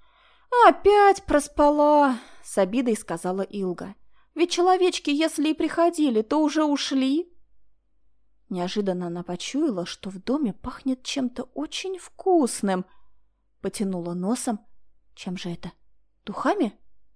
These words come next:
Нет, духи у мамы пахнут не так. Илга встала, и вдруг на кухне, на том самом месте, где вчера стоял тазик с рыбами, она увидела свежесломанные ветки.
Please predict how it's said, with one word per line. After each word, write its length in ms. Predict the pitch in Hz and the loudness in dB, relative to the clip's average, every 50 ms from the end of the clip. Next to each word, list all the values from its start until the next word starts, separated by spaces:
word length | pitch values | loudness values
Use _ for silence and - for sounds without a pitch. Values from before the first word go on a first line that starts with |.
| _ _ _ _ _ _ _ _ _ _ _ _ _ | _ _ _ _ _ _ _ _ _ _ _ _ _
Нет, 460 | - 202 190 185 180 185 170 190 196 | -10 -8 -8 -8 -8 -8 -10 -10 -6
духи 340 | 196 196 196 - - - 262 | -6 -6 -4 -4 -6 -4 0
у 80 | 294 277 | 0 2
мамы 340 | 233 202 214 247 262 262 208 | 2 2 2 2 2 2 0
пахнут 500 | - - 214 233 - - 262 220 - - | -2 -4 -8 -8 -6 -6 -6 -6 -6 -6
не 160 | 185 180 175 | -8 -8 -8
так. 520 | - - - 170 170 190 226 - - - _ - _ _ - - - - _ _ _ _ _ _ _ _ _ _ _ _ _ _ _ | -10 -10 -8 -6 -6 -6 -8 -10 -14 -20 _ -20 _ _ -20 -20 -20 -20 _ _ _ _ _ _ _ _ _ _ _ _ _ _ _
Илга 340 | - 220 277 330 269 202 175 | -4 -2 0 0 0 0 -2
встала, 640 | 170 - - - - - 156 151 156 165 202 277 311 - - - - - - - - | -4 -8 -12 -14 -14 -14 -12 -10 -8 -4 -4 -4 -4 -6 -10 -20 -20 -20 -20 -8 -4
и 80 | 202 202 | -4 -2
вдруг 320 | 202 196 - 381 - - | 0 2 2 2 2 4
на 120 | 294 247 | 2 2
кухне, 480 | 226 - - 330 330 - - - 185 180 | 2 2 0 0 0 -2 -6 -12 -10 -4
на 140 | 180 190 202 | -2 -2 0
том 160 | - 247 247 | 2 2 0
самом 400 | 240 - 277 254 254 254 247 240 | 2 2 2 2 4 4 2 2
месте, 360 | 247 269 311 302 - - 220 | 2 2 0 0 -2 -4 -4
где 180 | 202 190 208 214 | 0 0 0 0
вчера 340 | 208 - - 240 254 269 277 | 0 -2 -2 0 0 0 0
стоял 400 | - - 240 214 214 214 208 208 | 0 0 0 2 2 2 0 2
тазик 400 | - 247 247 240 233 190 - - | 2 2 2 2 0 -4 -8 -8
с 120 | - - | -6 -4
рыбами, 460 | 202 277 403 392 240 196 180 170 - - _ - - - - - _ _ | 0 0 2 2 2 0 0 -2 -6 -10 _ -20 -20 -20 -20 -20 _ _
она 280 | - 190 170 175 175 180 | -12 -8 -6 -6 -6 -6
увидела 460 | 180 185 262 339 339 254 208 175 165 | -2 0 0 0 2 0 0 -2 -2
свежесломанные 1120 | 175 - - 214 240 247 277 262 - - 277 294 320 320 311 294 294 285 302 302 294 285 | -6 -4 0 0 2 2 0 -2 -2 0 2 2 4 4 4 4 4 4 4 2 2 0
ветки. 500 | 302 269 254 196 - - - - - | 2 2 0 0 0 -6 -14 -18 -18